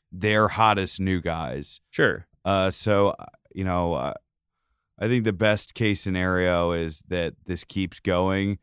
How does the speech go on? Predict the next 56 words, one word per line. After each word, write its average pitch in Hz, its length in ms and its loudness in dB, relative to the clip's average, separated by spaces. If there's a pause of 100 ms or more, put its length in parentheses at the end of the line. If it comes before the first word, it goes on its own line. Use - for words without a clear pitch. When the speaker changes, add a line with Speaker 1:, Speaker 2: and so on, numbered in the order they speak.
(540)
Speaker 1:
And 110 140 2
I 110 80 4
think 117 240 0
that, 110 140 -2
too, 151 180 0
you 131 180 4
don't 120 140 2
want 113 200 2
it 107 60 -4
to 110 80 -8
get 107 380 0
too 117 160 -2
big 107 300 -2
too 101 180 -2
fast. 104 580 2
You 95 80 -2
know, 90 80 -2
those 92 200 0
Long 95 240 0
Beach 95 160 0
shows 90 340 -2
were 85 80 -10
sold 85 340 -2
out, 82 360 -2
but 82 120 -4
then 85 200 -2
I 76 100 -6
think 87 240 -6
that 85 140 -8
they 82 340 -6 (800)
tried 110 300 4
to 107 100 0
expand 107 400 2
a - 20 6
little 110 100 4
bit 104 140 0
too 120 160 0
fast 117 320 2
in 101 60 0
New 107 100 2
Japan, 120 480 -2
right? 104 420 2
And 90 240 -2
they 87 300 -2 (140)
did 95 160 -8
that 92 180 -2
San 98 240 -2
Fran 107 240 -2
show, 101 360 0
and 95 60 0
there 90 120 -2
wasn't 90 260 -2
as 90 80 -6
many 95 200 -2
people 107 260 -4
there. 120 340 0